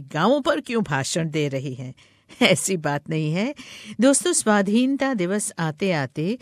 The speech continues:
ہم سبھی بھارتیوں کے من میں اپنے راشٹر کے پرتی،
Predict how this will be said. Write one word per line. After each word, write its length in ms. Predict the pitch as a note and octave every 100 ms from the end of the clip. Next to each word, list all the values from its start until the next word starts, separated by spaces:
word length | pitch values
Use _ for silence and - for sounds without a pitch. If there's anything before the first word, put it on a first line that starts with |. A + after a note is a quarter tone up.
| - - -
ہم 140 | B3
سبھی 440 | A3+ A3 G#3 D4+ D#4
بھارتیوں 680 | F#3 E3+ D#3+ E3 E3 F3+
کے 140 | F3 D#3+
من 260 | D3 E3 G3+ D#3+
میں 160 | D3 - - -
اپنے 380 | - - D#3+ C#3 A#2+
راشٹر 400 | C#3+ - - D3+
کے 140 | C#3+
پرتی، 400 | - C3 -